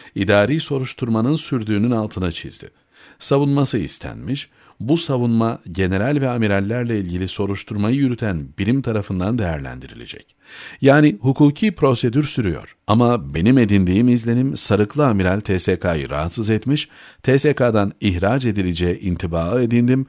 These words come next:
İş sadece hukuki prosedürün tamamlanmasına kalmış. Harp okullarına giriş yönetmeliği. Milli Savunma Bakanı Hulusi Akar, harp okullarına giriş yönetmeliğinde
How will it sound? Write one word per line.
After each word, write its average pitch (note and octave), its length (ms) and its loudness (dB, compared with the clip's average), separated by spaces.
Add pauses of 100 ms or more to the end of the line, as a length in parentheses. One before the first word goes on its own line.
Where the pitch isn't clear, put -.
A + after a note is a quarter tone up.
(340)
İş A2+ 240 0
sadece C#3 420 2
hukuki A2+ 600 -2
prosedürün G#2 640 0
tamamlanmasına F#2 800 0
kalmış. - 540 -12 (840)
Harp F3+ 280 2
okullarına A#2+ 560 2
giriş F2+ 480 -2
yönetmeliği. - 580 -14 (760)
Milli C3 280 4
Savunma E3 360 2
Bakanı E3+ 260 0
Hulusi C3+ 420 2
Akar, D#3 280 -2
harp D#3 280 -2
okullarına A2+ 540 0
giriş F#2 400 -6
yönetmeliğinde E2+ 800 -2